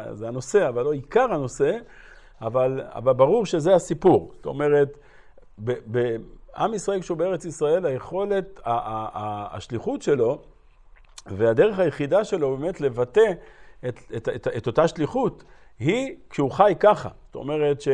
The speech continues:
שכל פרט כמובן חי לעצמו, אבל זה לא נגמר בחיים שלו עצמו, אלא מכאן והלאה הוא נותן את עצמו לטובת הדברים הכלליים, ואז הדברים הכלליים הם באמת מתנהלים ברמות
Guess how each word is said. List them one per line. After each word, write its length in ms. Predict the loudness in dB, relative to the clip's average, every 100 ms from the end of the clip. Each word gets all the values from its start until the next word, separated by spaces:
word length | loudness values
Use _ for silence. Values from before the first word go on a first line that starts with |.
| 0 -2 -8 -20 -20
שכל 320 | -12 0 0 2
פרט 240 | 2 2
כמובן 340 | 0 -2 -4 0
חי 180 | 0 2
לעצמו, 520 | 2 0 -2 -2 0
אבל 360 | 4 2 2 -8
זה 120 | -8 -4
לא 100 | -2
נגמר 300 | 0 2 4
בחיים 300 | 2 -2 0
שלו 220 | 2 2
עצמו, 400 | 0 -4 -2 0
אלא 140 | -2
מכאן 400 | -4 -2 0 0 0
והלאה 260 | 0 2
הוא 180 | 0 -2
נותן 340 | -4 -4 -4
את 120 | -4 -6
עצמו 440 | -6 -4 -4 -4 -14 -18 -6
לטובת 440 | -4 0 2 2
הדברים 360 | 2 0 0 0
הכלליים, 600 | -4 -2 -2 -2 -4 -6 -10 -20 -20 -20 -8
ואז 240 | 2 2 2
הדברים 300 | 0 0 0
הכלליים 480 | 0 0 0 0
הם 120 | -2 -2
באמת 360 | -2 0 -2
מתנהלים 680 | -2 -4 -2 -2 -4 -6 0
ברמות 640 | 2 2 2 0 0 -6